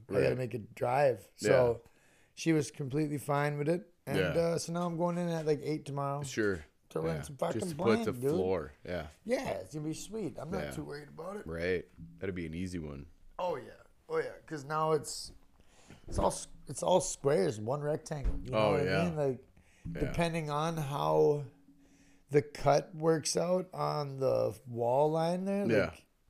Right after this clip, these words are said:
Speaker 2: Which bathrooms, in the back or in the front there?
Speaker 1: Well, the front up by, uh, like, uh, Q A office,
Speaker 2: Yeah.
Speaker 1: it's concrete floors, but,
Speaker 2: Yeah.
Speaker 1: uh, we had to, I tore out every, the floor down to joists
Speaker 2: Oh.
Speaker 1: in the back by
Speaker 2: Oh,
Speaker 1: the
Speaker 2: yeah.
Speaker 1: machining.
Speaker 2: Yeah.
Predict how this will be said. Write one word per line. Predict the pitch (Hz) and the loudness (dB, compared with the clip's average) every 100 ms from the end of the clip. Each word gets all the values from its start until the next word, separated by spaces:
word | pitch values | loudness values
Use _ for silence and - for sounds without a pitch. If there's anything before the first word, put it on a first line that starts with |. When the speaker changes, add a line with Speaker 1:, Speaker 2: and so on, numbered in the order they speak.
| - - - - - - | -14 -12 -12 -16 -20 -8
Speaker 2:
Which | 123 160 160 - | 2 2 2 2
bathrooms, | 123 117 165 - 98 82 | 6 6 4 0 -2 0
in | 101 | -2
the | 92 | 0
back | 87 87 147 202 | 0 0 0 0
or | 123 | -2
in | 104 | 0
the | 87 | -2
front | - 123 135 | -6 -8 -6
there? | - - - _ _ _ _ _ _ - | -8 -10 -16 _ _ _ _ _ _ -6
Speaker 1:
Well, | 160 175 | 4 6
the | 147 | 6
front | 143 - 180 196 | 0 -2 0 2
up | 190 160 | 0 0
by, | 156 165 160 | 2 4 6
uh, | 156 147 143 135 | 6 4 4 2
like, | 135 127 139 | 0 -2 -2
uh, | 139 135 123 | -4 -4 -6
Q | 165 156 | -2 2
A | 156 160 | 4 6
office, | 143 113 | 4 6
Speaker 2:
Yeah. | 104 | 6
Speaker 1:
it's | 87 | 4
concrete | - 143 131 131 110 | -2 -6 -4 -6 -6
floors, | 147 143 139 117 | -2 0 0 -2
but, | 120 131 | 0 2
Speaker 2:
Yeah. | 107 131 | 4 2
Speaker 1:
uh, | |
we | 123 135 143 | 0 0 0
had | 131 | 2
to, | 135 123 123 | 0 -2 -2
I | 131 | -4
tore | - 156 156 | 0 2 4
out | 151 151 147 - - | 4 4 2 -6 0
every, | 151 151 156 | 2 2 0
the | 131 | -2
floor | 127 151 156 151 | -6 2 2 4
down | 143 143 151 135 | 2 0 0 -4
to | 147 135 | -2 -2
joists | 113 117 127 139 185 185 - - _ _ _ | -2 0 0 0 -2 -4 -8 -16 _ _ _
Speaker 2:
Oh. | 95 113 120 73 - - | 2 4 4 0 -6 -2
Speaker 1:
in | 151 139 | -2 0
the | 127 | 0
back | 120 139 147 147 | 2 2 2 2
by | 113 | 2
Speaker 2:
Oh, | 101 | 4
Speaker 1:
the | |
Speaker 2:
yeah. | 107 113 | 6 6
Speaker 1:
machining. | 92 85 82 73 78 | 4 0 0 -2 0
Speaker 2:
Yeah. | 98 110 | 2 2